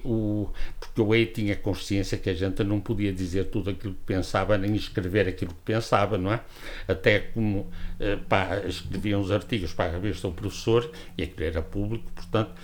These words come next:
não podia escrever e dizer aquilo que sentia, não é? Eh, e eu, eh, o, ainda hoje, até aos dias de hoje, o que eu mais me satisfaz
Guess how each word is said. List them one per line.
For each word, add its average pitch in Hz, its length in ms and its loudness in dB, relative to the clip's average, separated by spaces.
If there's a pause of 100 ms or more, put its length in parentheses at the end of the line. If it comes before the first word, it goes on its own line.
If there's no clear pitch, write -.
(240)
não 113 460 4
podia 113 320 2
escrever 110 600 4
e 117 80 2
dizer 101 400 4
aquilo 104 280 -2
que - 100 -8
sentia, 123 540 4
não 95 180 2
é? 120 180 0
Eh, 95 220 2 (480)
e 127 160 6
eu, 143 320 10 (160)
eh, 131 260 0 (240)
o, 113 160 2 (160)
ainda 143 360 8
hoje, 95 580 4 (300)
até 110 240 4
aos 101 260 6
dias 95 320 2
de 85 80 2
hoje, - 320 0 (420)
o 104 140 -2
que - 220 0
eu 117 180 6
mais 104 680 6
me 101 180 2
satisfaz - 1200 0